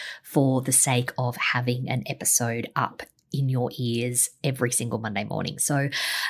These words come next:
I hope you didn't miss me too much. As I mentioned, there are still a hundred episodes in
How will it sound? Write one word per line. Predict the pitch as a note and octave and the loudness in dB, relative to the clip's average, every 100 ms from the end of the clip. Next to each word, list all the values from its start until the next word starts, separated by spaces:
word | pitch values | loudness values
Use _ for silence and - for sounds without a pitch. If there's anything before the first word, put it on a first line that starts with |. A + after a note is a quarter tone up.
| D3 | -2
I | |
hope | B2+ - D#3 - - | -2 4 2 2 0
you | |
didn't | D#3+ C3+ A#2+ | 0 2 0
miss | C3 - D3+ | 0 -2 2
me | E3 C#4 | 2 2
too | - E3 D3+ | 2 2 2
much. | D#3 - - - - | 2 0 0 0 2
As | C#3+ C3 | 2 4
I | C3+ B2+ B2 C3 | 2 2 0 2
mentioned, | G3+ G#3 - G3 F3 | 2 2 2 4 4
there | D3 C#3 | 2 2
are | C#3 | 2
still | C3 - D#3 D3+ - | 0 2 2 2 2
a | |
hundred | - - - G3 A#3 G3+ F3+ E3 | -2 -6 -4 -2 2 4 4 4
episodes | D3 - D3+ C#3 C3 B2 B2+ B2+ - | 0 0 0 2 2 2 2 0 0
in | C#3 C#3 C#3 C#3 | 0 0 0 0